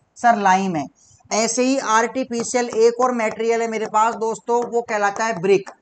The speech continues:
वो क्या कहलाता है? Brick, जिसको आप ईंटें बोलते हो दोस्तों। अब ये जो आपका brick है, ये artificial ही है, क्योंकि आपने इसको बनाया है। इसका अगर हम natural material की बात करते हैं दोस्तों, वो निकल के आएगा आपका stone।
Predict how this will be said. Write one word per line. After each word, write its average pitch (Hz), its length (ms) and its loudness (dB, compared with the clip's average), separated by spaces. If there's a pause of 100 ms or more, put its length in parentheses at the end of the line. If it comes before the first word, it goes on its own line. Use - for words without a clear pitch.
(680)
वो 202 220 -4
क्या 240 140 0
कहलाता 220 340 2
है? 247 140 2
Brick, 214 240 -4
जिसको 214 260 -4
आप 240 220 2
ईंटें 220 280 -2
बोलते 202 280 0
हो 196 100 -2
दोस्तों। 165 400 -6 (380)
अब 240 180 2
ये 262 160 0
जो 254 120 2
आपका 233 380 4
brick 226 320 -6
है, 240 260 0
ये 240 120 0
artificial 214 840 -2
ही 226 100 -4
है, 247 120 4
क्योंकि 233 360 -2
आपने 226 360 2
इसको 226 220 -4
बनाया 180 320 0
है। 147 100 -2 (500)
इसका 247 400 6
अगर 240 180 4
हम 247 100 4
natural 233 520 -2
material 233 380 -2
की 226 120 -8
बात 214 320 4
करते 220 240 -4
हैं 226 120 -4
दोस्तों, 214 460 -2 (400)
वो 226 120 2
निकल 226 320 -2
के 233 120 -4
आएगा 226 300 4
आपका 214 320 2
stone। 165 440 -4